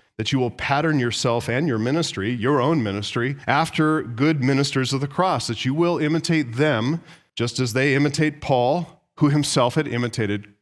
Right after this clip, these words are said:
Christ. First Corinthians eleven one. So I've got five of these, five ways that the cross marks the minister. Here's mark number one. Mark number one, suffering joyfully. Suffering joyfully. Look at verse twenty-four again. "Now I rejoice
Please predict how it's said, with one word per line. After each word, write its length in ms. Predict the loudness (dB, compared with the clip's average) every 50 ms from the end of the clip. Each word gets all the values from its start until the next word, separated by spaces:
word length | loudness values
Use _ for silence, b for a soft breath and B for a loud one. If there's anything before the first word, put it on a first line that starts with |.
| _ _
Christ. 600 | -6 -2 -2 -2 -2 -4 -6 -8 -8 -8 -10 -14 -16 _ _ _
First 240 | -8 -8 -8 -4 -4
Corinthians 340 | -4 -4 -2 -4 -4 -4
eleven 380 | -4 -4 -4 -4 -6 -6 -8 -8
one. 320 | -8 -8 -8 -10 -12 -16 _ _ _ _ _ _ -4
So 100 | 0 0
I've 100 | 0 2
got 180 | 2 0 0 0
five 320 | -2 0 2 2 2 2
of 80 | 2 2
these, 280 | 2 2 2 0 0
five 360 | -2 0 0 2 2 2 0 2
ways 300 | 2 2 2 2 0 -2
that 120 | -4 -4
the 60 | -4
cross 420 | -6 -2 0 2 2 2 0 -2 -2
marks 320 | -2 -2 -2 -2 -4 -6
the 80 | -4 -2
minister. 560 | -2 -2 -2 -4 -4 -4 -4 -4 -4 -6 -6 b b b b b b
Here's 500 | -2 0 0 0 0 -2 -4 -4 -6 -8 -10 -8
mark 380 | -4 0 0 0 0 0 -2
number 220 | -2 -2 0 0 -2
one. 420 | -2 -2 -2 -4 -4 -4 -6 -10 -12 -16 _ _ _ _ -4
Mark 220 | -2 -2 -2 0 0
number 220 | -2 0 0 0
one, 320 | 0 0 -2 -2 -4 -4 -6
suffering 680 | -6 -4 0 0 0 0 0 -2 -2 -2 -2 -4 -6 -10 -14 -16 -12
joyfully. 640 | -8 -6 -6 -6 -6 -6 -8 -10 -10 -10 -12 -16 -20 _ _ _ _ -10
Suffering 760 | -8 -4 0 0 0 0 0 -4 -4 -4 -4 -6 -10 -12 -14 _ _ _ -18 -16 -14
joyfully. 720 | -10 -8 -6 -6 -6 -6 -6 -8 -12 -10 -10 -12 -14 -18 _ _ _ _ _ -6
Look 100 | -4 -2
at 80 | 0 0
verse 200 | 0 -2 -2 -2
twenty-four 480 | -2 -2 -2 -2 -2 -4 -4 -4 -4
again. 280 | -2 -2 -4 -4 -2 -2
"Now 220 | -2 -2 -2 -2
I 60 | -2
rejoice 800 | -2 -4 -4 -6 -4 -4 -2 0 0 0 -2 -2 -4 -6 -6 -8